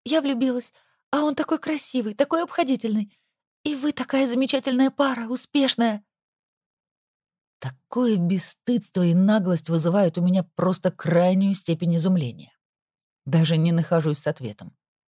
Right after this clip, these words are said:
Но сейчас измена мужа кажется незначительной проблемой,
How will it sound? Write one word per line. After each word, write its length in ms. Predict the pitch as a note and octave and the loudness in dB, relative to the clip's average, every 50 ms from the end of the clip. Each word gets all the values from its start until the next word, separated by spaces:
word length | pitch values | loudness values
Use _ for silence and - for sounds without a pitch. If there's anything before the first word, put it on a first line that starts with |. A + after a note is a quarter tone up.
| _ _ _ _ _ _ _ _ _ _ _ _ _ _ - | _ _ _ _ _ _ _ _ _ _ _ _ _ _ -6
Но 120 | G#3 - G#3 | -4 -4 -2
сейчас 380 | - G#3 F#3 - A3+ G#3 - | -2 -2 -2 -2 -2 0 0
измена 380 | E3+ D#3+ D#3+ F3 F#3 F3 D#3 C#3+ | 0 2 2 4 4 4 4 4
мужа 240 | D#3+ F#3 F3 D3+ C#3+ | 4 2 2 2 0
кажется 400 | - E3 E3 D3+ C#3+ C3 D#3 D3+ | 2 0 2 0 0 -2 0 0
незначительной 680 | D3+ D3+ D3 D3+ C#3+ D3 - G3 - - C3 C3+ C3 | 0 0 0 0 -2 -2 -2 -4 -4 -4 -4 -4 -2
проблемой, 600 | C3 C#3 C#3 C#3 C3+ D3 C#3+ B2+ A#2+ B2+ B2+ B2+ | 0 0 0 0 0 -2 -2 -2 -2 -4 -6 -8